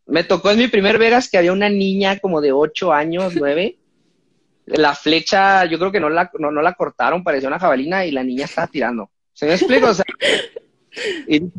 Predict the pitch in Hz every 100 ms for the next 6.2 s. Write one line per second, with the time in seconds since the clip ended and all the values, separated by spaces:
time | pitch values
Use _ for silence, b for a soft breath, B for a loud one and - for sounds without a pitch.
0 | 156 170 233 254 247 247 233 254 233 233
1 | 269 - - 156 147 139 _ _ 143 156
2 | 151 190 175 147 127 - 156 160 170 -
3 | 143 135 135 160 151 127 123 131 117 90
4 | 87 - _ _ _ - - 131 127 117
5 | 113 - - _ _ 277 247 240 226 175
6 | 185